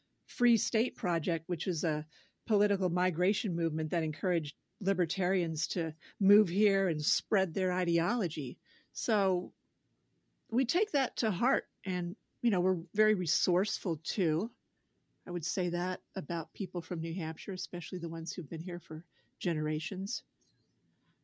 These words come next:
But, you know, we don't make adults wear motorcycle helmets. It's part of the live free or die.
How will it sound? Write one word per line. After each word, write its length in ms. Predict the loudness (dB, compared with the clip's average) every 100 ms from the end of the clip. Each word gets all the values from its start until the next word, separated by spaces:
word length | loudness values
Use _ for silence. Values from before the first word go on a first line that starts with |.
| _
But, 220 | -2 -2 -4 _ _ _
you 100 | 2
know, 100 | 6
we 100 | 8
don't 160 | 6 4
make 180 | 2 2
adults 540 | 2 4 4 2 -2
wear 280 | 2 4 4
motorcycle 680 | 2 0 0 2 2 2 2
helmets. 640 | 2 4 2 0 -4 -8 -10 _ _ _ _ _ _ _ _ _
It's 100 | -16
part 320 | -12 -4 -2 0
of 80 |
the 200 | -2 -4 -6 -18 _
live 220 | 0 0 0
free 280 | 2 4
or 120 | 4 2
die. 560 | 0 0 0 0 -4